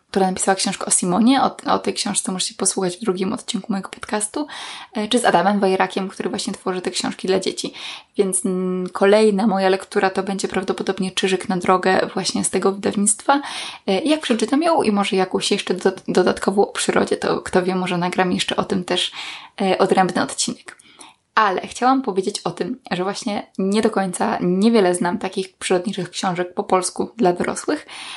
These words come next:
e, i tym bardziej się ucieszyłam, że, mm, Łosie w Kaczeńcach, no to sobie trochę o tej przyrodzie poczytam. I owszem, jest to książka o przyrodzie, ale pisana z perspektywy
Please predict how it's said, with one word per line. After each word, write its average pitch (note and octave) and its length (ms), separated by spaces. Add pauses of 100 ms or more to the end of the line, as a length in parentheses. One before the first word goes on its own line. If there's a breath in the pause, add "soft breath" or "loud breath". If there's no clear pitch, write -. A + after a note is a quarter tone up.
(140)
e, G3 120
i C4+ 140
tym D#4+ 160
bardziej G3 280
się G#3 140
ucieszyłam, G#3+ 560
że, E3 180
mm, D#4 300 (120)
Łosie G#3 320
w - 60
Kaczeńcach, - 600 (320 loud breath)
no A3+ 60
to A3+ 120
sobie F#3+ 180
trochę - 240
o - 40
tej F#3 160
przyrodzie F3+ 420
poczytam. - 580 (160)
I A3+ 420
owszem, - 600
jest G3 460
to F3 100
książka - 420
o - 60
przyrodzie, F#3+ 560
ale G#3+ 160
pisana G3+ 340
z - 60
perspektywy F#3+ 680